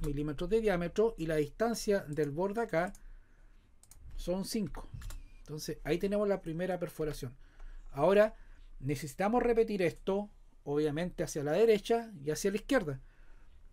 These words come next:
Entonces ocupamos el patrón rectangular que está acá. Siempre en Sketch marcamos la circunferencia. Aparecen dos flechas,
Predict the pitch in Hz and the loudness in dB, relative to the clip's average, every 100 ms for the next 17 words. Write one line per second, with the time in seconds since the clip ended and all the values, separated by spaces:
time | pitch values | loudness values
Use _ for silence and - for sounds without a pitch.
0 | - 180 - 254 269 262 220 208 208 208 | -4 -2 4 4 4 2 4 4 6 4
1 | - 175 180 185 190 143 139 196 - 208 | 2 0 2 2 0 -4 -4 -4 0 0
2 | 190 190 147 147 147 - 196 - - - | 2 2 2 0 -6 -6 -6 -6 -10 -16
3 | - - - - - - - - - - | -20 -18 -18 -18 -20 -20 -20 -20 -20 -20
4 | - - - 190 220 202 - 151 147 147 | -20 -14 0 2 4 2 0 2 0 0
5 | - - - - - - - - - - | -14 -20 -20 -20 -20 -20 -20 -20 -20 -10
6 | 139 135 - 175 185 180 196 - 208 - | -4 -2 0 0 2 0 -2 -2 -2 2
7 | 185 156 - 190 196 - 165 185 220 233 | 2 2 2 0 0 0 2 4 4 4
8 | 220 214 - 202 175 214 214 | 2 0 0 0 2 2 2